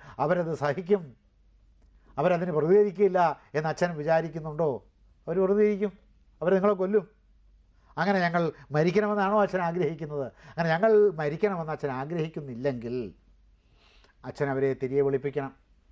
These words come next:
എന്തിന്? രണ്ടാമതും ഒരു ദ്യൂതം കൊണ്ട് തിരികെ വിളിപ്പിക്കണം. അല്ല, പിന്നെ ഞങ്ങൾക്ക് ആർക്കും ജീവിച്ചിരിക്കാൻ സാധ്യമല്ല. ഞങ്ങൾ ജീവിച്ചിരിക്കണ്ടെങ്കിൽ വിളിപ്പിക്കണ്ട, അതല്ലെങ്കിൽ തിരികെ വിളിപ്പിക്കണം.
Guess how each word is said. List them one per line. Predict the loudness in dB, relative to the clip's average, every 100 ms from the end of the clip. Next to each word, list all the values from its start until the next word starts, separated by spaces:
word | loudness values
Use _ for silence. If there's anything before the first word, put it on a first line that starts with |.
| _ -12
എന്തിന്? | -8 -4 -4 -6 _ _ -4
രണ്ടാമതും | -2 0 0 2 2 2
ഒരു | 4
ദ്യൂതം | 2 2 2 0 -2 _ _ _ _ _ _ _ _ _ _ _ _ _ _ _ _ _ _ _ _ -16
കൊണ്ട് | -12
തിരികെ | -8 -6
വിളിപ്പിക്കണം. | -6 -8 -18 -20 _ _ _ _ _ _ _ _ _ _ _ _ _ _ _ _ _ _
അല്ല, | -8
പിന്നെ | -6 -4
ഞങ്ങൾക്ക് | -4 -4 -2
ആർക്കും | -2 -4 -8
ജീവിച്ചിരിക്കാൻ | -8 -10 -12 -14
സാധ്യമല്ല. | -14 -18 -18 -20 -20 _ _ -12
ഞങ്ങൾ | -4 -2
ജീവിച്ചിരിക്കണ്ടെങ്കിൽ | -2 -2 -2 0 0 0 0
വിളിപ്പിക്കണ്ട, | -2 -2 -10 -14 -18 _ _
അതല്ലെങ്കിൽ | -10 -8 -6 -2
തിരികെ | -2 -2
വിളിപ്പിക്കണം. | -4 -6 -12